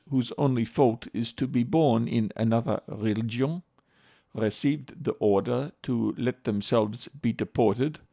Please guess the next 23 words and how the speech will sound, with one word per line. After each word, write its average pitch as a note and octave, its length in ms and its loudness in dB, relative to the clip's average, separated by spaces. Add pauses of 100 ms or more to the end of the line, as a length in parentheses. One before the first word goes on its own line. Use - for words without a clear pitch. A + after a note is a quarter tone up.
(500)
or C#3 240 4
even G3 480 4 (380)
examined, C3+ 680 -2 (840)
they C3+ 300 2
would E3+ 180 4
disobey A2 540 4
the A2+ 280 -4
order G2+ 340 0 (140)
received, G2 680 -4 (640)
and C3 220 2
we D#3 280 2
would C#3 340 4 (140)
try B2 440 0 (420)
to - 200 -6
hide B2+ 240 2
them E2 220 0 (380)
as G#2 160 -4
best - 480 0
we A2 140 -2
could. C#3 420 0 (1000)
We E3+ 180 2
have F3+ 180 2
Jews. D#3+ 600 0